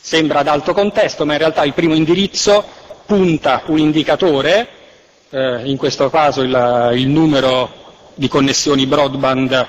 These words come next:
vendute su un mercato nazionale, mentre il secondo indirizzo punta un dato particolare.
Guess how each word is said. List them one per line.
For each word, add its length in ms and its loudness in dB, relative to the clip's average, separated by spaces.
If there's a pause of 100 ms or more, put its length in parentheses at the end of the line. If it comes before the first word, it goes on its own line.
vendute 420 -2
su 120 -4
un 60 0
mercato 400 0
nazionale, 920 -2 (340)
mentre 340 -2
il 80 -2
secondo 720 0
indirizzo 840 -2
punta 680 0
un 180 0
dato 300 -2
particolare. 760 -2